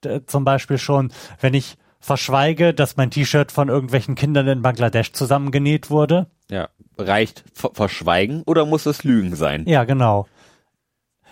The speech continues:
Speaker 1: Ist Täuschung der Öffentlichkeit schon, wenn ich meinen, äh, Joghurt, der dreißig Prozent Zucker und ansonsten nur, äh, Sägespäne als
Speaker 2: <laughs>
Speaker 1: Ingredienzien hat,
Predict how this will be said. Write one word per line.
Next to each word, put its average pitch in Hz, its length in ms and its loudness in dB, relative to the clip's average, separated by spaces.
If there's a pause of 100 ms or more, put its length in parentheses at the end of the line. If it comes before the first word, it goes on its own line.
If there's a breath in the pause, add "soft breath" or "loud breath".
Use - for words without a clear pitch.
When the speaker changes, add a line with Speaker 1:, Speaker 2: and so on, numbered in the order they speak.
(140)
Speaker 1:
Ist 160 400 0 (420)
Täuschung 160 460 2
der 170 120 2
Öffentlichkeit 143 640 0
schon, 147 300 2 (340 loud breath)
wenn 143 200 2
ich 147 320 -4
meinen, 135 580 0
äh, 123 560 0 (680)
Joghurt, 151 680 2
der 139 340 4
dreißig 143 460 0
Prozent 143 440 0 (200)
Zucker 165 480 2
und 151 180 -2
ansonsten 143 800 -4
nur, 135 420 0 (400 soft breath)
äh, 135 400 2 (340)
Sägespäne 151 800 2
als 139 180 2
Speaker 2:
<laughs> - 0 -
Speaker 1:
Ingredienzien 135 720 0
hat, 160 200 2